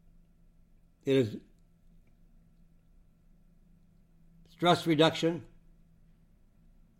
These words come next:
increased energy levels, and it's the oldest adaptogen in the world. Been used for thousands and thousands of years.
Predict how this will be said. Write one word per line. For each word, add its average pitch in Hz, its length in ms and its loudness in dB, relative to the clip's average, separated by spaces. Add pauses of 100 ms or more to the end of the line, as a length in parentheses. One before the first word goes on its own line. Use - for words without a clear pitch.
increased 147 500 2
energy 156 380 2
levels, 156 520 2 (2250)
and 135 140 0
it's 131 160 0
the 139 140 -4
oldest 170 580 4
adaptogen 139 760 0 (180)
in 127 100 -4
the 127 100 0
world. 104 360 -2 (800)
Been 123 160 -2
used 135 240 4
for 123 80 -8
thousands 143 640 2
and 113 160 -6
thousands 135 460 -2
of 131 60 -2
years. 104 460 -4